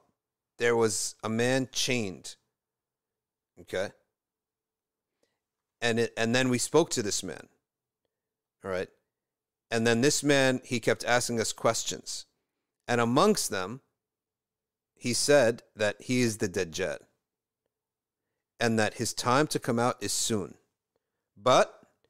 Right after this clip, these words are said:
he cannot enter Taiba, which is one of the names of Medina.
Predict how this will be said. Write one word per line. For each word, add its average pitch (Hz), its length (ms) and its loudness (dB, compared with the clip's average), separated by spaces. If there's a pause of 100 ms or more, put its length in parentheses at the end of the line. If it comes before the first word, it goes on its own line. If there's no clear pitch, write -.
(800)
he 120 220 -6
cannot 117 520 0 (140)
enter 113 420 0
Taiba, 101 500 -2 (100)
which 98 200 -8
is 92 120 -8
one 101 160 0
of 87 40 -2
the 95 80 -4
names 98 240 -4
of 85 120 -8
Medina. 82 380 -12